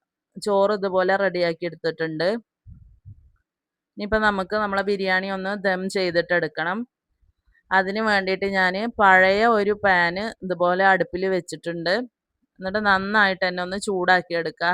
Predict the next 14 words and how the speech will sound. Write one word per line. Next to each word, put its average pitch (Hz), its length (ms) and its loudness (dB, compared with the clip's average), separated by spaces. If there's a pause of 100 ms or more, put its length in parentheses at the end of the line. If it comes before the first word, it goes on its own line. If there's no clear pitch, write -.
ഹൈ 180 120 2 (160)
ഫ്ലെയിമിൽ 175 400 -4
ഇട്ടിട്ട് 175 320 -6
ഒന്ന് 175 120 -8 (100)
ചൂടാക്കിയിട്ട് 170 640 -4
എടുക്കുക. 170 340 -2 (4000)
എന്നിട്ട് 214 300 -2 (360)
തീ 208 100 -2 (200)
ഒരു 214 160 4 (220)
സിമ്മിലാക്കിയിട്ട് 196 920 -2 (320)
നമ്മളെ 185 320 -4
ബിരിയാണി 180 440 -4
പാത്രം 180 420 -2
അതിന്റെ 170 220 -6